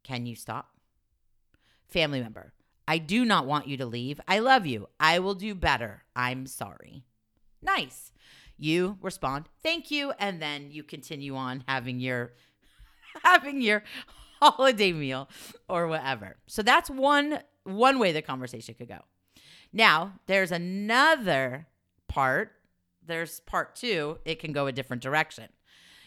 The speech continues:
You, I asked you to, I asked you not to call me names. You did it two times in a row.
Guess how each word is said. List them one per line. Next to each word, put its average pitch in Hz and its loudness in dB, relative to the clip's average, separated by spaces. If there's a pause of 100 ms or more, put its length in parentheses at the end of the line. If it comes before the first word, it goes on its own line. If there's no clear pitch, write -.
You, 165 -6 (240)
I 160 0
asked 151 2
you 220 -6 (100)
to, 160 -10 (460)
I 156 4
asked 156 2
you 208 -2
not 165 0
to 170 -4
call 143 -2
me 147 -4
names. 135 -6
You 160 -4
did 156 -2
it - -4
two 202 -6
times 180 -8
in 165 -10
a 147 -8
row. - -14